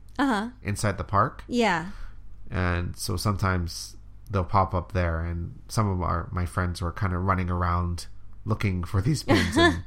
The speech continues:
Speaker 1: <laughs> Like, gathering them.
Speaker 2: and, yeah, we ended up finding them, so that was pretty,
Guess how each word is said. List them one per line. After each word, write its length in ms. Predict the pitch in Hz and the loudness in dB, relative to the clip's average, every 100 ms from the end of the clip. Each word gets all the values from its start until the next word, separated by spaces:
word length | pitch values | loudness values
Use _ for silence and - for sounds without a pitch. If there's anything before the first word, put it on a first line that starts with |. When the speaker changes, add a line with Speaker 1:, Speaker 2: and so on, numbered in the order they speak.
| 339 | -8
Speaker 1:
<laughs> 200 | 349 - | -10 -2
Like, 160 | 294 226 | 0 2
gathering 460 | - 208 208 226 190 | 2 0 2 0 0
them. 340 | 202 180 220 - - - - | -2 -2 -4 -8 -12 -16 -4
Speaker 2:
and, 280 | 101 101 92 | 0 2 2
yeah, 180 | 90 85 | 2 2
we 180 | 90 92 | 0 2
ended 220 | 98 95 | 2 0
up 100 | 85 | 0
finding 380 | 95 85 78 - | 2 0 0 -4
them, 180 | - 95 | -6 -8
so 140 | - | -6
that 80 | - | -6
was 100 | - | -6
pretty, 340 | - 95 92 | -6 -6 -6